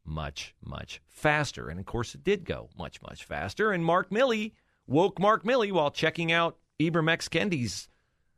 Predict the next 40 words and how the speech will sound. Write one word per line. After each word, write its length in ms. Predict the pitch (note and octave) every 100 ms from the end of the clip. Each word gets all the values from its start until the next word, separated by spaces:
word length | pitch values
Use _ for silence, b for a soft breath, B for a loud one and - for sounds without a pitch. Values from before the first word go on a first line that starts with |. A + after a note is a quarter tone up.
| _ _ _ _ _ _ _
nonsense 800 | G#2+ A#2 A#2 A#2+ - B2 D#3 -
and 100 | A2
trying 260 | B2 C#3 C3+
to 60 |
understand 580 | C3+ D3+ C3+ - C#3+ C#3
white 280 | A#2+ C#3+ C3+
rage, 360 | D#3+ F3 C3+ C#3+
maybe 180 | D#3+
he 60 | D#3+
should 160 | C#3+ C#3
understand 480 | C#3+ B2+ C3+ C3+
the 40 | A#2+
recommendation 640 | B2+ B2+ B2 B2 B2 A#2+
of 80 | G#2+
his 100 | F#2+
general 400 | E2 B2+ B2+ G#2+
with 140 | F#2+
boots 220 | A#2+ A#2+ A#2
on 100 | G2+
the 60 |
ground 340 | E2+ A2+ B2 G2+
in 80 |
Afghanistan, 640 | F#2 F2+ A#2 C3+ A#2+ F#2+ F#2+
because 260 | F#2+ G#2+
Milley 340 | G#2 C3 D#3+ B2
said, 260 | A2+ A2+ G#2+ b b
"Nobody 340 | G3 A#3+ G#3 F3+
expected 400 | - E3 D3+ D3
it 120 | C#3
to 60 | C3
go 180 | C#3 B2
that 180 | A2+
fast." 260 | - G2 -
Well, 200 | A3 C#4
it 80 | A#3
appears 300 | - C#4 B3
that 80 | G#3+
General 360 | A3+ C4+ C4+
Miller 240 | C4+ D4 G3+
did. 240 | G2